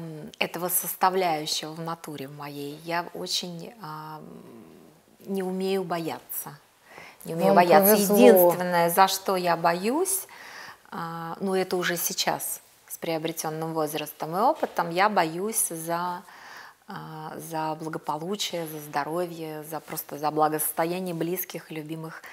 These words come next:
Speaker 1: дорогих мне людей. За себя я не боюсь никогда в принципе, по определению. Это не совсем здоровое качество, не совсем,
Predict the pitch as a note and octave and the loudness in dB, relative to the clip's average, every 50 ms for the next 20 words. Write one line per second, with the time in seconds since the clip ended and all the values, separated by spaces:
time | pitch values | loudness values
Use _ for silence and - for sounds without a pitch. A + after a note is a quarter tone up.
0 | - - - - - - D#3+ D3+ C#3+ D3+ D#3 D#3 E3 E3 - - E3 D#3+ D#3+ D#3+ | -18 -18 -18 -18 -18 -12 -6 -2 0 0 0 0 -4 -10 -10 -8 -6 -4 -4 -4
1 | E3+ E3+ E3 D#3+ E3 D#3 D3+ D3+ D#3+ E3 - - - F3+ F#3+ A3 B3 B3 A3 F#3 | -4 -4 -4 -2 -2 -2 -2 -2 -4 -6 -8 -6 -4 0 2 2 2 2 0 -4
2 | F3+ F3 E3+ D#3+ E3 E3+ E3+ F3+ F3+ - - F3+ E3+ - - E3 E3 E3 F3 E3+ | -6 -6 -6 -6 -6 -6 -6 -8 -10 -10 -12 -12 -10 -8 -8 -8 -4 -4 -4 -4
3 | F3 - - - - D#3+ C#3+ C3+ - - - - _ - - - - D3 C#3 C#3 | -6 -10 -12 -10 -10 -10 -10 -12 -16 -18 -20 -20 _ -18 -18 -12 -10 -10 -10 -10
4 | - - D3 D#3+ E3 D3+ C#3+ C3+ C#3 D3 D3 - - - - - - - - B3 | -10 -16 -16 -12 -12 -12 -12 -12 -14 -14 -14 -16 -18 -18 -18 -18 -16 -12 -6 -6
5 | B3+ A#3 - G#3+ G3+ - - D#3+ D3+ D3+ - D#3+ D#3 D3 C#3+ D3 D3+ D#3+ D#3+ - | -4 -2 -2 -2 -4 -4 -8 -10 -8 -4 -4 -4 -4 -4 -8 -8 -10 -12 -10 -8
6 | D#3 E3 - - - - G3+ F#3 E3+ E3+ - D#3+ - - - F3 E3 E3+ | -10 -8 -8 -10 -10 -10 -10 -10 -10 -10 -10 -12 -12 -10 -12 -12 -12 -12